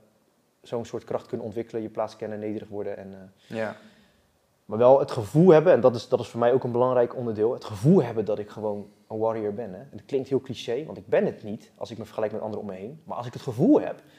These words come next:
Speaker 1: als ik een workout achter de rug heb en zoiets heb van zo, wow, en ik kom zo thuis, dat is alles waard. Omdat ik het geloof, omdat ik echt het idee heb van zo, ik ben nu echt gevaarlijk.
Speaker 2: Hmm.
Speaker 1: De, in die, in die zin gevaarlijk.
Speaker 2: <laughs>
Speaker 1: Ik voel me gewoon man, hè.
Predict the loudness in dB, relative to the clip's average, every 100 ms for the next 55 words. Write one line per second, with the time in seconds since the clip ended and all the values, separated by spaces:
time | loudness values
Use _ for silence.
0 | _ -4 0 4 6 4 0 0 2 4
1 | 4 0 -2 -6 -4 -4 -6 -6 -6 -6
2 | -8 -8 -12 -18 _ _ _ _ -12 -6
3 | -4 0 0 4 2 0 -6 -20 _ _
4 | _ -6 -4 -2 -2 -2 -6 -6 -16 _
5 | -4 -2 -2 2 4 4 0 -8 -8 -6
6 | -6 -6 -6 0 0 0 -4 -14 -16 -12
7 | -12 -10 -12 -14 -12 -10 -12 -16 _ _
8 | -12 -10 -10 -8 -8 -8 -6 -2 0 0
9 | 0 6 6 6 0 2 4 6 6 4
10 | 0 -2 -2 -2 -2 -2 -2 -2 4 8
11 | 10 10 6 8 8 8